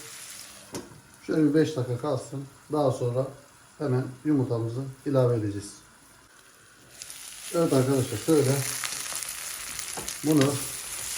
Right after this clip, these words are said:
birazcık karıştıralım. Görüyor musunuz? Yavaş yavaş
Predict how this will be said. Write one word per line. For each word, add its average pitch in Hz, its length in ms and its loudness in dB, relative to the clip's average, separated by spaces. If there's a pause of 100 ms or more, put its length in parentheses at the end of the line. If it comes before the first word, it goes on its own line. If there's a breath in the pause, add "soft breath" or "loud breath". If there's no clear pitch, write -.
(1300)
birazcık 135 500 2 (680)
karıştıralım. 123 580 4 (1120)
Görüyor 143 260 8
musunuz? 117 380 2 (1120)
Yavaş 135 720 6
yavaş 143 320 6